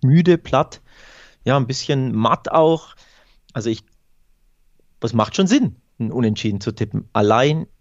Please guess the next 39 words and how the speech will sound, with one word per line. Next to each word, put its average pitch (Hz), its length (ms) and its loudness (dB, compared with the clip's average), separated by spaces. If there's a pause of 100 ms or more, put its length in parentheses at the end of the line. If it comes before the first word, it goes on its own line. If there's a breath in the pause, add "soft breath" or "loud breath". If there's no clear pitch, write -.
(100)
ich - 160 -16
kann's 135 300 -6
mir 135 260 -4
aufgrund 117 320 -6
des 107 100 -8
Meisterschaftskampfs 113 800 -4
nicht 113 120 -2
vorstellen, 117 360 0
denn 113 80 4
sie 110 160 2
haben 131 160 2
ja 110 100 2
jetzt 107 140 -4
schon - 220 -12
zweimal 101 320 0
gepatzt, 101 400 -6
wie 98 80 -4
erwähnt, 95 320 -6
ne? 127 100 2
Diese 107 220 -8
zwei 104 220 2
Unentschieden, 107 640 -4 (240 soft breath)
diese 107 140 -2
zwei 101 200 0
Null 110 180 4
Nulls 104 340 -2
zuletzt. 107 420 -2 (500 loud breath)
Ich - 120 -20
kann 117 160 0
mir 123 100 2
einfach 131 220 0
nicht 123 140 -2
vorstellen, 123 340 -2
dass 113 100 -2
sie 110 100 -8
zum 104 240 -4
dritten 143 380 0
Mal 120 540 0
binnen 104 440 -2